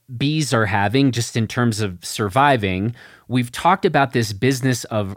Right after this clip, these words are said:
renting bees and moving them around the country. Talk a little bit more about, like, the relationship of beekeepers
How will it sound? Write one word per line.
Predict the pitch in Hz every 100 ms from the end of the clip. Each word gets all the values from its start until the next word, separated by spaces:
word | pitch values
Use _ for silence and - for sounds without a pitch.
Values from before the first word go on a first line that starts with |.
| -
renting | 107 139 196 - 110 98
bees | 95 95 98 110
and | 110 107
moving | 117 131 143
them | 131 120
around | 110 110 107
the | 101 95 _
country. | - - 196 - 98 90 95 - - - _ _ _ _ _ _ _
Talk | - 202 302
a | 427
little | 370 233
bit | 156 135
more | 120 123 123 120
about, | 104 120 117 117 117
like, | 110 107 - _ _ -
the | 123
relationship | 117 117 117 135 - 131 110 - 110 98 -
of | 117 110 101 95 - - 113 _ _ -
beekeepers | 160 175 - 170 160 147 147 143 135 -